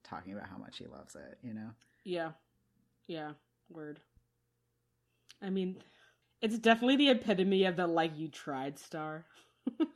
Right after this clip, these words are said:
Speaker 1: Yeah, it is.
Speaker 2: <sighs> Uh.
Speaker 1: Okay, do you have anything else about that?
Speaker 2: No.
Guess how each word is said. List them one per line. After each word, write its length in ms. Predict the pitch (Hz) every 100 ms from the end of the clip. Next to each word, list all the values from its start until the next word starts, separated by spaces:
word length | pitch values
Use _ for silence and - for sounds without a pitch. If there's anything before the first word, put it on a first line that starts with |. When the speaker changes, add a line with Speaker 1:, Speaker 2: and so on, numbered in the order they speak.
| 330 - - - - - - - - - _ _ _ _ _ _ _ - - 427 -
Speaker 1:
Yeah, 360 | 110 104 101 202 120
it 140 | 110
is. 260 | 104 101 - - _ _ -
Speaker 2:
<sighs> 160 | 320 320 - - - - - _ _ _ _ 247
Uh. 420 | 240 226 214 202 185 _ _ _ _ _ _ _ _ -
Speaker 1:
Okay, 400 | 117 117 85 80 -
do 100 | 135
you 40 | 156
have 60 |
anything 240 | 180 175 160
else 200 | 147 143
about 220 | 143 107
that? 500 | 107 101 123 - _ _ _ _
Speaker 2:
No. 320 | 208 190 165